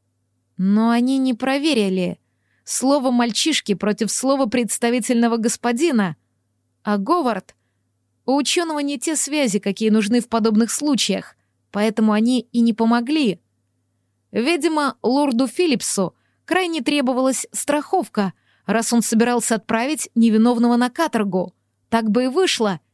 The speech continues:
если бы не Мэйси. Кто знает, сколько он заплатил нашему соседу, чтобы тот не возмущался, когда развалится дело. Правда, освободив брата,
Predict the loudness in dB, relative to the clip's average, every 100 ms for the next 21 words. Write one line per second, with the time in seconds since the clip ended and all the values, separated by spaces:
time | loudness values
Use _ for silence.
0 | _ _ -6 -4 0 0 2 0 -2 -2
1 | -2 -4 -6 -8 _ _ _ _ _ _
2 | -6 -4 -2 0 0 0 -2 0 0 0
3 | 0 0 -2 0 2 2 2 0 0 0
4 | -4 -2 0 0 -4 _ _ -16 -4 -2
5 | 0 -2 -2 0 2 2 2 0 -2 -4
6 | -6 -6 -4 -2 -2 -2 -2 -2 -2 -4
7 | -2 0 0 0 -4 -8 _ _ _ _
8 | _ _ _ -2 0 0 -2 -2 -6 -4
9 | 0 0 0 0 0 0 0 0 -2 -4